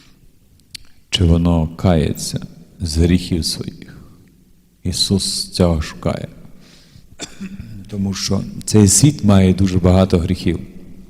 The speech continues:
Але він ховається за тим листям і надіється сховатися. Як Адам з Євою ховалися від Бога, але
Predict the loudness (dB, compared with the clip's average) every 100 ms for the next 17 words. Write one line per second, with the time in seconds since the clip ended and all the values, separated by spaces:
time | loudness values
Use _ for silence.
0 | -20 -20 -20 -20 -20 -20 -20 -20 -20 -20
1 | -16 -16 -4 4 8 10 8 4 4 6
2 | 8 8 4 2 2 2 4 4 6 6
3 | 6 2 -4 -6 -10 -16 -20 -20 -20 -20
4 | -20 -20 -20 _ -20 -20 -20 -20 -20 -20
5 | -20 -20 _ _ _ _ _ _ _ _
6 | _ _ _ _ _ _ _ 0 4 4
7 | 6 6 6 2 -2 -2 0 2 4 2
8 | -2 -12 -12 -16 -18 -20 -20 -20 -20 -20
9 | _ _ -4 0 0 -2 -6 -2 0 2
10 | 0 0 4 6 6 6 4 0 0 2
11 | 2 -2 -4 -4 -4 -4 0 2 2 -2
12 | -8 -18 -20 -20 -20 -20 -14 -2 2 4
13 | 4 2